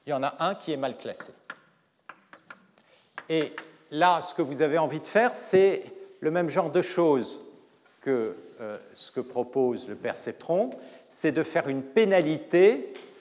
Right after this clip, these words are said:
par la distance par laquelle c'est mal classé. Ça, c'est le principe du perceptron. Donc, comment est-ce que vous allez faire ça ? C'est-à-dire, vous allez permettre, non pas que pour tout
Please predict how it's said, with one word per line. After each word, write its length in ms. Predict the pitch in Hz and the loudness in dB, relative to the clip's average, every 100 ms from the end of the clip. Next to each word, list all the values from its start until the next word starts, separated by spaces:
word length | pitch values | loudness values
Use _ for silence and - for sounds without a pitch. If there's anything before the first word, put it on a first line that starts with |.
| _ _ | _ _
par 200 | - 143 | 2 2
la 120 | 135 131 | 2 0
distance 960 | 117 202 196 - 190 180 208 240 - - | 0 -2 -2 0 4 4 4 0 -6 2
par 160 | 151 | 2
laquelle 520 | 135 139 - 165 202 247 - - _ _ _ - | 4 2 2 2 0 -4 -12 -20 _ _ _ -16
c'est 240 | - 160 | -6 -2
mal 240 | 151 170 | 0 -2
classé. 440 | - 175 - - 98 - _ _ _ _ _ _ _ | 0 -2 -2 -4 -8 -12 _ _ _ _ _ _ _
Ça, 240 | - 180 | 0 2
c'est 140 | 208 185 | 2 -4
le 80 | |
principe 340 | - 165 - 170 | -4 -6 -4 -6
du 120 | 170 | -2
perceptron. 560 | 160 143 165 - - - - _ _ _ _ - _ - | 0 0 -2 -4 -10 -14 -18 _ _ _ _ -20 _ 0
Donc, 320 | 180 147 - - - - _ _ _ | 2 0 -6 -18 -20 -20 _ _ _
comment 300 | - 208 214 | 4 6 6
est-ce 180 | 202 - | 2 -2
que 320 | - 151 143 - - | 0 2 2 -2 -10
vous 220 | 123 123 | -6 0
allez 340 | 131 127 113 110 | 0 2 -2 -4
faire 240 | - - 120 | -10 -10 -8
ça ? 320 | - 190 240 | 2 4 4
C'est-à-dire, 440 | - 180 156 139 120 | 2 0 0 0 -2
vous 180 | 120 | -2
allez 240 | 135 123 123 | -2 -2 -6
permettre, 840 | - 190 156 160 190 254 - - - _ _ _ _ - | 2 4 4 4 2 2 -8 -14 -18 _ _ _ _ -4
non 180 | 160 214 | 0 2
pas 320 | 214 220 185 | 6 8 8
que 160 | - 151 | 4 0
pour 260 | - 160 | 0 -2
tout 180 | - 185 | -2 -4